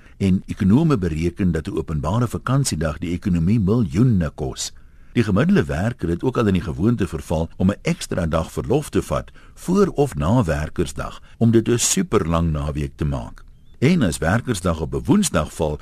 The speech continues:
vat hy sommer twee dae af. Dis natuurlik nie al nie. Die dag waarop sy lang naweek begin, wil hy vroeg loop om die verkeer te ontglip. En op die dag na sy lang naweek kom hy laat by die werk, want hy kon nie betyds opstaan nie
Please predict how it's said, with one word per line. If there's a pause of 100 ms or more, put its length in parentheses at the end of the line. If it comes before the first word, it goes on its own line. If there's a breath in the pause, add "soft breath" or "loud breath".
vat
hy
sommer
twee
dae
af. (300 soft breath)
Dis
natuurlik
nie
al
nie. (100)
Die
dag
waarop
sy
lang
naweek
begin,
wil
hy
vroeg
loop (140 loud breath)
om
die
verkeer
te
ontglip. (440)
En
op
die
dag
na
sy
lang
naweek
kom
hy
laat
by
die
werk, (200 soft breath)
want
hy
kon
nie
betyds
opstaan
nie